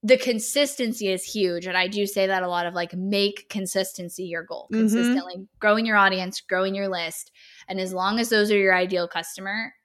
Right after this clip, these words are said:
Speaker 1: it's
Speaker 2: Yeah.
Speaker 1: just a matter of time until that pays off, because as long as you serve them with your offer, like, you can't
Speaker 2: Right.
Speaker 1: really lose with that.
Speaker 2: Right. That's true. And,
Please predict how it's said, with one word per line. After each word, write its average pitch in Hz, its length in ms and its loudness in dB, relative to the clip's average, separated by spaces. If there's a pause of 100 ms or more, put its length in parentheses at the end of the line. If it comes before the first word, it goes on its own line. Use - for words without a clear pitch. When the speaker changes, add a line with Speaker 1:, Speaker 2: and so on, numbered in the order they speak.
(140)
Speaker 1:
it's 196 120 2
Speaker 2:
Yeah. 143 140 4
Speaker 1:
just 196 180 0
a 202 60 -4
matter 190 280 2
of 170 80 -4
time 165 460 -4
until 185 300 -6
that 165 240 -2
pays 165 280 -8
off, - 360 -12
because 175 560 -12 (520)
as 208 160 -2
long 202 160 0
as 208 100 -6
you 226 80 -4
serve 277 320 4
them 233 120 0
with 240 140 -6
your 277 100 2
offer, 233 360 2
like, 175 260 -4
you 214 100 -8
can't 214 320 2
Speaker 2:
Right. 170 240 4
Speaker 1:
really 220 140 -2
lose 208 440 -2
with 175 180 -12
that. - 180 -4
Speaker 2:
Right. 160 240 4 (480)
That's 220 220 4
true. 196 160 4
And, 240 220 0